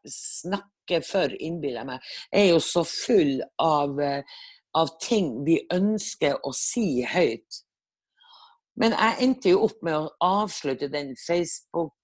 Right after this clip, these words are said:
eh, tråden med å si at jeg hæres ikke søringer. Og det har jo hun,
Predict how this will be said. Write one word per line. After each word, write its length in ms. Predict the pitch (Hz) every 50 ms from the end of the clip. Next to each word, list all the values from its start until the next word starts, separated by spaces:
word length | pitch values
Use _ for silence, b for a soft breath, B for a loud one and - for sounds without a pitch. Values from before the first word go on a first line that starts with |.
| _ -
eh, 1080 | 156 170 170 170 160 156 139 127 131 131 135 147 170 143 98 82 120 151 170 165 160 -
tråden 360 | - - 185 185 143 131 135 156
med 120 | 160 156
å 100 | 147 147
si 160 | - - 170 147
at 140 | 127 131 - - B B B B
jeg 200 | B B 175 175
hæres 440 | 175 226 262 262 208 147 117 - -
ikke 200 | 127 - - 123
søringer. 640 | 107 - 127 123 123 123 113 - - - - - - _ _ _ _ _ _ _ _ _ _ _ _ _ _ _ _ _ _ _ _ _ _ _ _ _ _ _ _ _ _ _ _ _ _ _ _ _ _ _ _ _ -
Og 220 | 185 185 185 180 -
det 260 | - 226 220 190 156 147
har 300 | 135 - - 160 160 147
jo 160 | 143 143 139 135
hun, 400 | 131 - - 156 143 131 123 -